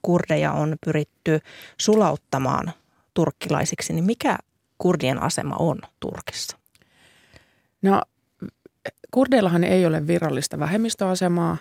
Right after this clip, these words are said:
Speaker 2: ja se he eivät oikeastaan sellaista havittelekaan. He, äh, poliittisesti aktiiviset, äh, niinku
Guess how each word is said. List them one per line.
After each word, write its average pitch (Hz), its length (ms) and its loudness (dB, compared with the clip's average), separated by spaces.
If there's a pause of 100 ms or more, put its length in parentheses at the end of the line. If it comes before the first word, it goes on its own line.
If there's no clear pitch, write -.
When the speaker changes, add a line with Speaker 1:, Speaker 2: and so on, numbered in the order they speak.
(160)
Speaker 2:
ja 170 60 2
se 180 180 0
he 185 40 2
eivät 180 200 0
oikeastaan 180 340 -2
sellaista 170 420 -2
havittelekaan. 156 840 -4
He, 160 280 2 (460)
äh, 160 60 0 (320)
poliittisesti 160 680 2 (420)
aktiiviset, 151 720 0 (140)
äh, 143 200 0 (200)
niinku - 200 -10